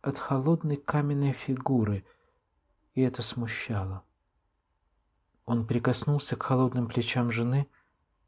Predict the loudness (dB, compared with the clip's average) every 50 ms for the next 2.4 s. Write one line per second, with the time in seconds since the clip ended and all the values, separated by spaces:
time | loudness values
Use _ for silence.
0 | _ _ _ _ _ _ _ _ _ _ _ _ _ -20 -20 -8 -4 -2 -2 -2
1 | 0 0 0 0 0 -2 -4 -4 -4 -2 0 2 2 0 0 0 0 0 0 -2
2 | -4 -8 _ -12 -8 -8 -8 -8